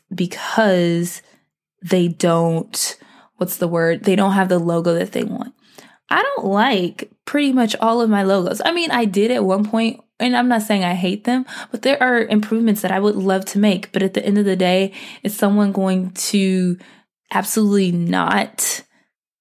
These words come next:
purchase a product from me because they don't like my logo? Well, there might be a couple of few, but maybe those aren't my people. Those probably are not my people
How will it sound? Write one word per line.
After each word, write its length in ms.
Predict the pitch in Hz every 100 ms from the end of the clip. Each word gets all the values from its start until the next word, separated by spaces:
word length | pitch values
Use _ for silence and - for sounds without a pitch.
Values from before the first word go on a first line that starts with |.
| _ _
purchase 580 | - 190 180 208 196 -
a 40 | 185
product 360 | - 185 196
from 100 | 208
me 100 | 208
because 140 | 208 185
they 100 | 175
don't 160 | 180
like 180 | 180 190
my 100 | 175
logo? 360 | 175 180 269 359
Well, 280 | 523 494 440
there 140 | 269 262
might 180 | 226
be 120 | 202 185
a 80 |
couple 260 | 175 202 180
of 100 | 175
few, 160 | 247 269
but 120 | 247
maybe 180 | 285 311
those 220 | 302 294
aren't 120 | 311
my 120 | 311
people. 260 | 311 339 247
Those 200 | 233 247
probably 400 | - 320 320 269
are 60 |
not 200 | 101 95
my 100 | 92
people 380 | 101 - 185 90